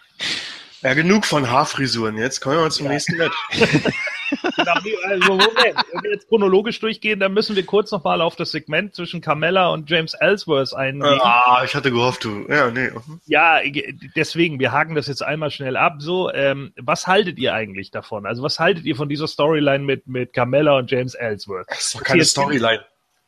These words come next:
Speaker 2: Ja, sicher ist es eine Storyline, sonst würde es ja nicht gemacht werden.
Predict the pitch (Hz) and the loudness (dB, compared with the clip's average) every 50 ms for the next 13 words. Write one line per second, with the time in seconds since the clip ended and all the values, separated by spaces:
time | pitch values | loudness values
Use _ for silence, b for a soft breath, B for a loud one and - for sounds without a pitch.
0 | _ _ _ _ _ _ _ _ _ - 113 113 110 107 98 175 185 165 117 101 | _ _ _ _ _ _ _ _ _ -2 0 2 4 4 4 4 4 4 2 2
1 | 104 104 95 - - 117 107 101 98 98 98 101 104 113 117 - - 131 120 - | 0 -4 -4 -2 0 0 0 0 0 0 -2 -2 -2 -2 -4 -2 -2 -2 -2 -2
2 | 135 135 143 - - 147 147 147 - - - - 90 87 85 85 101 | -4 -6 -6 -8 -6 -2 -2 -2 -2 -2 -4 -2 -2 0 -2 -4 -8